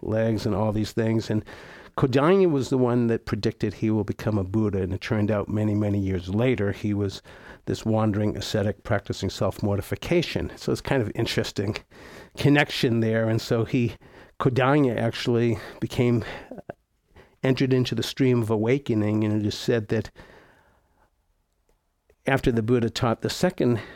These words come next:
discourse of the Anatta Lakkhana Sutta, the Sutta of the non, the selfless nature of things, the three marks of existence, Kodanya reached full enlightenment. And the kind of the sutta ends with, "Now there is one enlightened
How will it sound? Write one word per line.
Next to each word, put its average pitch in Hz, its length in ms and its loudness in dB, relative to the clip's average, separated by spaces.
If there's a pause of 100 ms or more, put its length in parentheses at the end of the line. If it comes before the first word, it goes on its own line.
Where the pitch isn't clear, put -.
(180)
discourse 120 720 -2
of 107 340 -2
the - 200 -2
Anatta 107 400 0
Lakkhana 101 540 0
Sutta, 127 600 -2
the 101 80 -2
Sutta 113 480 -4
of 104 340 -6 (500)
the 107 120 -2
non, 117 360 2 (180)
the 101 100 -2
selfless - 640 -2
nature 120 440 0
of 104 180 -4
things, 101 420 -2
the 95 80 -2
three 110 240 -2
marks 107 400 0
of 101 120 -4
existence, 107 640 -2
Kodanya 113 680 0
reached - 420 -2 (440)
full 117 360 0
enlightenment. 107 800 0 (180)
And 101 140 -2
the 101 100 -2 (140)
kind 123 180 0
of 101 120 -2
the 98 60 -2
sutta - 400 -2
ends 110 300 -2
with, 107 380 -4
"Now 107 300 0
there 110 120 0
is 101 280 -4 (220)
one 110 360 2
enlightened 104 560 -2